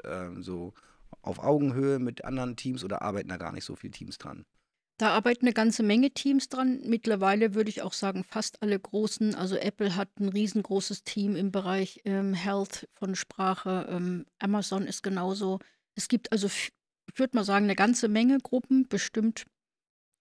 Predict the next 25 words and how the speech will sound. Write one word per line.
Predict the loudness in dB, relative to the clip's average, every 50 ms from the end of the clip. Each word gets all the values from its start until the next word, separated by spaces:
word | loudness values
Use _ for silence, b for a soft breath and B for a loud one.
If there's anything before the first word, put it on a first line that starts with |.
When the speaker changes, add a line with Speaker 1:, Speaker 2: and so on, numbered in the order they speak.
| -6 -4
Speaker 2:
äh, | -4 -4 -4 -8 _ _ _ _ _ _ -12
so | -12 -12 -10
zwischen | -10 -8 -6 -4 -4 -4
zwanzig | -4 -2 -2 -2 -2 -2 -4 -6 -6
und | -6 -6 -4
fünfzig | -4 -4 -4 -4 -4 -6 -10 -10 -8
könnte | -6 -6 -6 -6 -6
ich | -6
mir | -6 -6
vorstellen, | -4 -6 -6 -6 -4 -4 -4
Speaker 1:
Mhm. | -4
Speaker 2:
die | -4 -6
sich | -6 -8 -6
damit | -4 -4 -4 -4
beschäftigen. | -6 -8 -6 -4 -4 -4 -4 -4 -2 0 0 0 b b b b b b b b b b b -2
Ähm, | 2 2 4 4 4 4 2
der | 2 2
limitierende | 4 4 6 4 4 2 0 0 2 2 2 2 0
Faktor | 0 -4 -6 -6 -6 _ -2 -2
ist | -2 -2 -4 -4 -2
wie | -2 -2
so | 0 0 0
oft | -2 -2 -4 -6 -12 _ _ -2
Daten. | 0 0 0 0 -2 -2 -4 -4 _ _ _ _ _ -14
Speaker 1:
Ja. | -14 -14